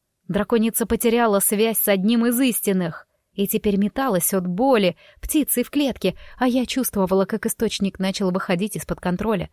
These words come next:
поглощая меня и сводя с ума. "Больно, как же больно!" "Вейлон",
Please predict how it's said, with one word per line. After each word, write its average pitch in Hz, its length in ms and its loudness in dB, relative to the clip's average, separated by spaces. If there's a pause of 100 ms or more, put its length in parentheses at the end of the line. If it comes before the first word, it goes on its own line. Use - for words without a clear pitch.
(220)
поглощая 196 680 2
меня 202 280 0 (140)
и 208 100 0
сводя 185 380 0
с - 120 -4
ума. 170 340 -4 (520)
"Больно, 196 540 -2
как 233 200 0
же 254 120 2
больно!" 202 500 4 (600)
"Вейлон", 247 520 0